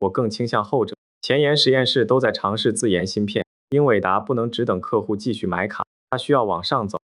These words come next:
靠近开发者和模型需求。Hugging Face 就像一张实时更新的产业地图，哪些模型下载得快，哪些任务突然变热，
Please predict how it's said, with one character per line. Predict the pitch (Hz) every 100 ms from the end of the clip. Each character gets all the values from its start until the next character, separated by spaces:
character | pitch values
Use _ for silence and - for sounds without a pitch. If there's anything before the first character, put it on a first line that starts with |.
| _ -
靠 | 143
近 | 123 113
开 | - 131
发 | 131 131
者 | 95 82
和 | -
模 | 101 113
型 | 104 107
需 | - 123
求。 | - - _ _
Hugging | 143 143 147
Face | 143 131 107
就 | - 113
像 | 113 104
一 |
张 | 101 107
实 | 110 104 107
时 | 110
更 | 110 123
新 | 123 127
的 | 101
产 | - 87
业 | 101
地 | 98 98
图， | - 92 98 _ _
哪 | 104 98
些 | 98 151
模 | 120 127
型 | 120
下 | 120 135
载 | 110 104
得 | 98
快， | - 104 _ _
哪 | 104 95
些 | 92 131
任 | 135 113
务 |
突 | 101 -
然 | 113 110
变 | 123 107
热， | 120